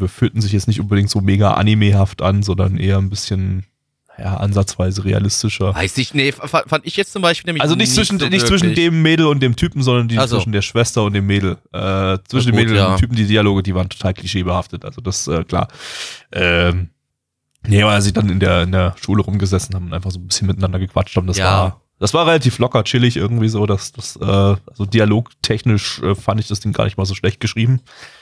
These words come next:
Speaker 1: Ähm, nützt alles nix, der, da, wenn die ganze Prämisse halt einfach, einfach nicht, nicht, nicht toll ist. Also das, äh, ja, finde ich, äh,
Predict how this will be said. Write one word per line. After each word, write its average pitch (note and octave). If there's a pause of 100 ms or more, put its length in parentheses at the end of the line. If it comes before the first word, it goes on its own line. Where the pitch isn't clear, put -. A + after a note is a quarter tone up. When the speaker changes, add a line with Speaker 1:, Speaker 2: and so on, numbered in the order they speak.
(400)
Speaker 1:
Ähm, G2+ (140)
nützt C#3+
alles D3+
nix, D3+
der, B2 (720)
da, G2 (220)
wenn C3
die B2
ganze B2+
Prämisse A#2
halt G#2+
einfach, G#2
einfach A2
nicht, G2+
nicht, -
nicht G2+
toll F2+
ist. -
Also G2+
das, G2
äh, G2+ (1200)
ja, G#2
finde G#2+
ich, -
äh, G#2